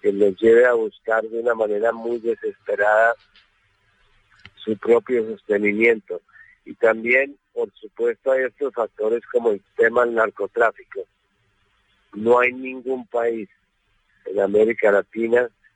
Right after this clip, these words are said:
que en este momento pueda tirar la primera piedra y decir, "Yo no tengo nada que ver con el narcotráfico". Todos los países de América Latina, bien sea a tra-,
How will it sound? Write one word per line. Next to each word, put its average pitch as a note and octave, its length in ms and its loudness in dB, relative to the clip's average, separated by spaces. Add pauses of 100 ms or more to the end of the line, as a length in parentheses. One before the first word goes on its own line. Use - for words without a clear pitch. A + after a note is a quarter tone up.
(140)
que G2+ 100 0
en G2+ 120 2
este G#2+ 240 2
momento G#2 560 2
pueda A2+ 320 2
tirar G2+ 340 -4
la A2+ 120 2
primera G#2 440 -2
piedra A2+ 400 4
y A2 140 4
decir, G#2 380 -6 (120)
"Yo A2 120 4
no A2+ 80 4
tengo A#2 320 4
nada A#2 320 2
que - 80 -8
ver G2 180 -4
con G#2+ 220 -4
el G#2 60 -8
narcotráfico". G2 840 -6 (640)
Todos C#3+ 320 4
los C#3 240 -4
países G#2 560 -6
de F#2+ 100 -2
América G#2 440 0
Latina, G#2+ 460 0
bien G2 360 0
sea A2+ 200 4
a A2 40 0
tra-, G2+ 480 -2